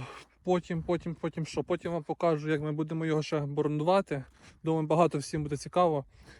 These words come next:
як ми його будемо боронувати. Бо вчора ми робили штригельну борону до мотоблока, щось воно часто тако трішки не вийшло взагалі. Е, вирішили, що будемо боронувати боронами з культиватора. Що воно йому дасть, не знаю, бо тепер що тому пробігся по цибулі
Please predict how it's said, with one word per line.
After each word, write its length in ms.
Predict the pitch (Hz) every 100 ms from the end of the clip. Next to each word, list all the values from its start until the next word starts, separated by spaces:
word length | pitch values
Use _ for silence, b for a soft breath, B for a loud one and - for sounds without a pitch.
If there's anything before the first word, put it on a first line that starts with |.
| b
як 180 | 156 147
ми 80 | 147
його 120 | 143
будемо 180 | 147 139
боронувати. 480 | 143 143 139 143 135
Бо 80 | 139
вчора 240 | 170 165
ми 120 | 156
робили 420 | 151 151 151 147
штригельну 420 | 131 - 156 147 143
борону 360 | 160 160 151
до 100 | 147
мотоблока, 480 | 143 127 151 175 143
щось 240 | - 160
воно 160 | 151 156
часто 320 | - 170 -
тако 200 | 160 156
трішки 300 | 147 156 -
не 100 | 156
вийшло 380 | 147 135 - 123 B B B B -
взагалі. 440 | 143 143 139 120 - B B B B - -
Е, 120 | 147
вирішили, 460 | 147 202 202 196 175
що 140 | 170
будемо 220 | 160 170
боронувати 460 | 160 156 160 165 160 B B
боронами 540 | 147 156 147 147 147 -
з 100 | -
культиватора. 540 | - 143 139 120 - - - - - - B B B -
Що 280 | - - 196
воно 180 | 202 196
йому 180 | 190
дасть, 220 | 175 175 175
не 100 | 151
знаю, 220 | 151 139
бо 60 |
тепер 280 | 135 - 170
що 100 | -
тому 240 | - 175 160
пробігся 360 | 160 165 -
по 100 | -
цибулі 460 | - 147 175 196